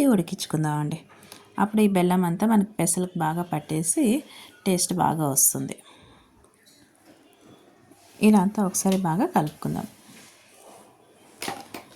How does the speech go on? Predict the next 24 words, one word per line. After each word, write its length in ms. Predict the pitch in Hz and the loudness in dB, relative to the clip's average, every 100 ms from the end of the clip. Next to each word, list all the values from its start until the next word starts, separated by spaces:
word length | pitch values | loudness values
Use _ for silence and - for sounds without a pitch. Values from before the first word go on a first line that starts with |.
| - _ - - - 226 | -20 _ -16 -10 -4 -4
ఇప్పుడు 220 | 233 233 214 202 | 0 0 2 2
దంచుకున్న 480 | 190 190 - 202 202 359 320 277 - 190 | 2 2 2 2 4 4 4 2 2 4
ఇలాచీ 300 | 185 190 208 | 4 2 0
పౌడర్ 300 | 175 160 165 160 | 0 0 -2 -2
వేసుకుందామండి. 680 | 160 - 156 151 147 147 165 - - - - _ _ _ _ _ _ _ _ _ | -2 -2 -2 -2 -2 -4 -8 -16 -20 -20 -20 _ _ _ _ _ _ _ _ _
ఒక 120 | 214 196 | -4 0
టీ 120 | 190 196 | 2 2
స్పూన్ 220 | - 185 185 | 2 -2 -2
అంతా 160 | 202 339 285 | 0 2 4
ఇలాచీ 280 | 180 175 - 160 | 2 0 -4 -4
పౌడర్ 260 | 151 156 151 | -4 -4 -2
వేసుకుందాం. 420 | 147 - 175 285 453 - - - - - 208 | -4 -4 -2 -2 -4 -14 -20 -20 -20 0 6
అలాగే 300 | 208 208 311 339 | 6 6 4 6
మనం 140 | 254 233 | 6 6
తురిమి 240 | 208 214 214 | 4 4 2
పెట్టుకున్న 400 | 196 - 190 214 320 254 302 - - - - - | -2 -2 2 4 4 2 0 -10 -20 -20 -12 2
ఎండు 160 | 190 202 202 | 4 4 2
కొబ్బరి 300 | 180 165 160 | 0 -2 -4
పొడి 160 | 165 147 | -4 -2
వేసుకుందామండి. 680 | 147 - 151 151 147 156 160 - - - - - - - - - - - - - - - - - | -2 -2 -2 -2 -2 -4 -8 -10 -20 -20 -20 -20 -20 -20 -20 -20 -20 -20 -20 -20 -18 -20 -8 4
ఎండు 140 | 214 214 | 4 6
కొబ్బరి 240 | 220 214 208 | 2 2 2
పొడి 160 | 196 180 | 2 0
వేసుకునేసి 520 | 180 - - 170 165 | 0 -2 -2 -2 -2